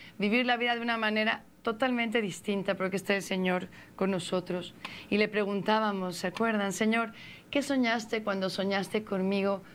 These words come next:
por primera vez? ¿Qué soñabas cuando soñaste conmigo por primera vez?".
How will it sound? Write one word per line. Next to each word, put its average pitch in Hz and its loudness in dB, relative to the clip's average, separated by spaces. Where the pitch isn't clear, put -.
por 214 4
primera 196 -2
vez? 190 -6
¿Qué 240 0
soñabas 190 0
cuando 185 2
soñaste 185 0
conmigo 175 2
por 175 2
primera 175 -2
vez?". - -8